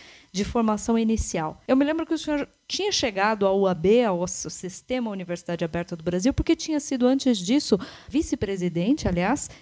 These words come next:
e cofundador do cederj, de um consórcio de seis universidades públicas ali do, do Rio de Janeiro, que também tinha, de alguma maneira, articulado essa formação inicial docente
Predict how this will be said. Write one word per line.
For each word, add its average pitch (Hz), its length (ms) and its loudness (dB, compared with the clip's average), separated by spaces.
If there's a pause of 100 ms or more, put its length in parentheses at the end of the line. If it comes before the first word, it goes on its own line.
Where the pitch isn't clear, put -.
(160)
e 254 100 2
cofundador 262 1040 2
do 240 140 -8
cederj, 185 880 -10
de 160 260 -10
um 196 80 -2
consórcio 185 580 -4
de 180 120 -2
seis 247 420 0
universidades 185 880 -2
públicas 226 720 2
ali 170 180 -4
do, 175 380 -6 (300)
do 185 160 -4
Rio 190 240 -6
de 170 180 -4
Janeiro, 208 680 -2 (340)
que 320 360 2
também 247 360 0
tinha, 247 800 0
de 175 80 -2
alguma 202 320 0
maneira, 208 340 -2
articulado 208 800 0
essa 208 200 -2
formação 208 580 -2
inicial 202 500 -4
docente 202 720 -4